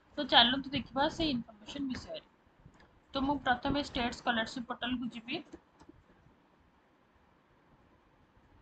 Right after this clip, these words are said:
ଷ୍ଟେଟ୍ ସ୍କଲାରସିପ୍ ପୋର୍ଟାଲ ଓପନ୍ ହୋଇସାରିଛି, ତ ଆପଣମାନେ ଦେଖିପାରୁଥିବେ। ତ ଏଇଠି ଦେଖନ୍ତୁ, ଆନାଉନ୍ସମେଣ୍ଟରେ ଅଛି ଲ୍ୟାପଟପ୍ ଡିବିଟି, ଯୋଉଟାକି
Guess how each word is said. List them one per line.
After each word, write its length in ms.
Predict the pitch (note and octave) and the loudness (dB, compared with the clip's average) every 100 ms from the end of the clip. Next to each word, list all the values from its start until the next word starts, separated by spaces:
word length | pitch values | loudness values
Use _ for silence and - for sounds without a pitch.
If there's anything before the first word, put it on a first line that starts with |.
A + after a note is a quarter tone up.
| - - - - - - | -20 -20 -20 -20 -20 -18
ଷ୍ଟେଟ୍ 380 | - C4+ C4 C4 | -8 2 2 2
ସ୍କଲାରସିପ୍ 560 | - D4 C#4+ C#4+ D4+ - | 2 4 4 0 -4 -6
ପୋର୍ଟାଲ 340 | C4+ C#4 A#3 | -6 -2 -2
ଓପନ୍ 320 | A#3 B3 B3+ | -2 0 0
ହୋଇସାରିଛି, 580 | C4+ B3+ C#4 A#3+ - - D#4+ | -2 -4 -4 -6 -4 -4 -4
ତ 180 | - B3+ | -6 -4
ଆପଣମାନେ 480 | - A#3 A#3+ B3 B3 | -2 -2 -2 -4 -4
ଦେଖିପାରୁଥିବେ। 800 | A3+ - - B3 A#3 B3+ A#3+ C#4+ F4+ - - _ _ _ - - - - _ _ - - - - _ - | -6 -8 -2 -2 -2 -6 -2 -2 -4 -12 -20 _ _ _ -20 -20 -20 -20 _ _ -20 -20 -20 -20 _ 6
ତ 80 | |
ଏଇଠି 220 | C#4+ D4+ D4+ | 8 8 6
ଦେଖନ୍ତୁ, 520 | E4 E4+ E4+ C#4 C4+ C#4+ | 4 6 4 4 0 4
ଆନାଉନ୍ସମେଣ୍ଟରେ 840 | A#3 A3+ A#3+ C#4+ - D#4 D4+ E4 D4+ | 6 6 6 2 0 -2 0 4 4
ଅଛି 340 | C4 - B3+ C#4+ | 2 -2 -2 2
ଲ୍ୟାପଟପ୍ 600 | C#4 G#3+ G#3+ - D4 B3 A3 - | 6 6 6 2 2 2 -8 -6
ଡିବିଟି, 540 | A3+ - C4 - A#3 G#3+ | -6 -4 -6 -4 -4 -2
ଯୋଉଟାକି 520 | A#3+ A#3+ B3+ D4 | 0 0 0 0